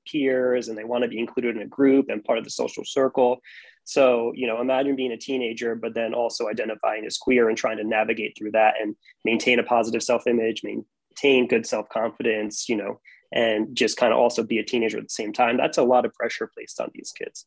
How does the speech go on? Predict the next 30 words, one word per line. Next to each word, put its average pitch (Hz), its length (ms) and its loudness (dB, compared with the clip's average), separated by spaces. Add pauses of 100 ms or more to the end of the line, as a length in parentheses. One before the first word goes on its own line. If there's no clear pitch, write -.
(480)
Um, 113 580 2 (160)
the, 113 220 -2 (300)
you 123 100 -2
know, 110 80 0
queer 135 280 4
youth 120 320 6
or 117 80 2
L 113 160 0
G 110 140 -4
B 107 220 -6
T - 180 -8
Q 117 280 0
I 110 100 6
A 107 160 2
youth, 107 340 0
they're 107 160 -2
a - 320 -12
special 123 380 0
population, 117 760 -2
and 110 100 -4
we 107 120 -6
know 113 360 0 (340)
from 117 140 -2
research 110 480 -2
that 107 140 -6
they 107 140 -2
tend 117 200 -4
to 110 100 2
have 107 200 2
more, 110 400 -2